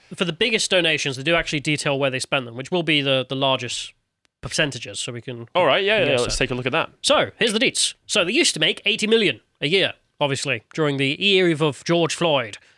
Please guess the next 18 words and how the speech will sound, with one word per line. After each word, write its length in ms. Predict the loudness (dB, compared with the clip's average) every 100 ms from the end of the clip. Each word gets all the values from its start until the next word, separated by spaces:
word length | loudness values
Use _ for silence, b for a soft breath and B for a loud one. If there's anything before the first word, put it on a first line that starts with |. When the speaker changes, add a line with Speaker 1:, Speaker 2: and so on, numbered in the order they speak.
| b b b -6
Speaker 1:
And 240 | -2 0 2
then 160 | 2
the 40 | 2
next 280 | 2 2
year, 160 | 2 2
they 80 | 2
made 200 | 2 2
eight 160 | -2 2
point 160 | 0
five 200 | 2 0
million. 220 | 0 -10 -14 _ _ _ _ -8
There's 120 | -4
a 60 | -2
ninety 380 | 2 0 0 -4
percent 260 | -2 0
drop 180 | 0 0
in 80 | 0
revenue. 320 | -2 -2